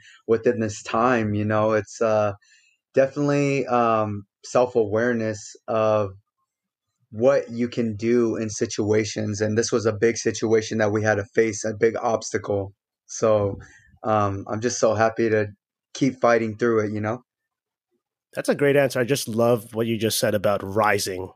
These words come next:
Speaker 2: you know, especially in the face of, like, a global pandemic and just, like, also, like, all this social unrest that's been happening.
Speaker 1: Yeah, man.
Speaker 2: Um,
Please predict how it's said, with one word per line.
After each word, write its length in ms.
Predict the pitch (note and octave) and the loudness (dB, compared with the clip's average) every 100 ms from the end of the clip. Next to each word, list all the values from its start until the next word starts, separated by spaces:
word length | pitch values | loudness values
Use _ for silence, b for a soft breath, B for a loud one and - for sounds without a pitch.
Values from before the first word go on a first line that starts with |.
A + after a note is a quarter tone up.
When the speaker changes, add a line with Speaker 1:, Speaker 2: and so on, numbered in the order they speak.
| _ | _
Speaker 2:
you 180 | - G2+ | -8 -2
know, 240 | G2 G2 | -2 -2
especially 640 | B2 - A#2+ A2 - A#2 | -2 0 2 0 0 -2
in 120 | A2 G#2+ | -2 -2
the 100 | B2+ | -2
face 320 | A#2 A#2+ - | 0 0 0
of, 100 | G2+ | -2
like, 160 | G#2 | -6
a 20 | F#2+ | -6
global 380 | G#2+ A2 G#2 | -4 -2 -2
pandemic 640 | - A2+ G2 G#2 G2+ G2+ G#2+ | -4 -4 -4 -2 -2 -2 -4
and 120 | G2+ | -6
just, 240 | G2+ - | -6 -6
like, 140 | G#2 A2 | -4 -2
also, 300 | G#2+ A#2 G#2 | 0 -2 -4
like, 260 | G2 F#2+ _ B B B B - | -4 -6 _ B B B B -8
all 120 | G2+ | -4
this 160 | G#2 | -2
social 400 | - A2 G#2 A#2 | -2 -2 -2 -2
unrest 360 | G2+ G2 G2+ - | -4 -2 -4 -2
that's 180 | A2 - | -6 -8
been 120 | G2 | -10
happening. 440 | G2+ G2+ G2+ G2 G2 _ B B B | -8 -8 -8 -8 -10 _ B B B
Speaker 1:
Yeah, 240 | G#2+ G#2+ G2+ | 0 0 0
man. 240 | G2 G2 | -4 -2
Speaker 2:
Um, 440 | A#2+ A#2+ A2+ A2+ | -2 0 -4 -8